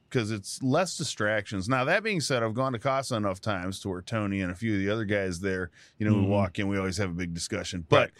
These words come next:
Speaker 2: Right.
Speaker 1: um, <laughs> and they're, and it's so much fun. But, uh, but it's nice to just get away and go, "This is all I have to do right now is, is think about this cigar."
Speaker 2: Mm-hmm.
Speaker 1: And that's a
Speaker 2: Mm-hmm.
Speaker 1: nice way to review it, I think. Um, so, uh, so yeah, I went by there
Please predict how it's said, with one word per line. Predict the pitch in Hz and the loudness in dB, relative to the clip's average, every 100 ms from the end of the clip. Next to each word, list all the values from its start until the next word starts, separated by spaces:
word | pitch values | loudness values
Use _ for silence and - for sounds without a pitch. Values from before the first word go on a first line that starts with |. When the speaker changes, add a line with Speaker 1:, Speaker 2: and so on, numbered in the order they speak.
| - - - | -18 -18 -2
Speaker 2:
Right. | 151 135 | 6 6
Speaker 1:
um, | 120 110 - 156 | 6 -2 -8 4
<laughs> | 170 175 | 6 8
and | 170 147 175 | 6 6 6
they're, | 175 | 4
and | 160 | 4
it's | 165 165 160 131 | 4 4 4 2
so | - 165 | 2 4
much | 139 120 | 4 2
fun. | - 147 120 95 - - - | 2 2 2 -2 -14 -20 0
But, | 147 143 139 | 6 8 8
uh, | 135 135 | 4 6
but | 175 | 2
it's | 208 269 | 0 2
nice | 302 277 - | 0 0 0
to | 214 | 0
just | 139 185 147 - | 2 0 -2 0
get | 165 | 2
away | 156 147 | 2 0
and | 135 | 0
go, | 127 | 0
"This | 151 151 | 0 0
is | 135 | 0
all | 120 127 | 2 4
I | 127 | 4
have | 120 117 104 | 4 2 0
to | 107 | -2
do | 101 98 | 0 2
right | 92 87 90 | 2 0 -2
now | 87 80 80 | -2 -2 -4
is, | 78 - - | -6 -8 -8
is | 85 - _ _ - | -8 -8 _ _ -6
think | - 113 | 0 0
about | 104 98 92 | 2 0 2
this | 117 | 2
cigar." | 113 110 101 | 4 4 6
Speaker 2:
Mm-hmm. | - | 4
Speaker 1:
And | - | 2
that's | 139 | -2
a | 165 | 2
Speaker 2:
Mm-hmm. | 117 | 2
Speaker 1:
nice | 120 151 | 4 2
way | 120 | 2
to | 101 | 2
review | 95 85 92 92 | 0 0 0 0
it, | |
I | 87 | 0
think. | 82 92 82 - - - - - - | 0 -2 -4 -6 -20 -20 -20 -10 4
Um, | 139 131 120 - _ _ - | 6 6 4 -4 _ _ -6
so, | - 180 170 | 4 6 6
uh, | 156 151 143 | 8 6 6
so | 127 | 2
yeah, | 196 294 127 | 2 4 6
I | 123 | 4
went | 147 185 | 2 2
by | 175 185 | 4 2
there | 180 170 156 127 | 4 2 0 -6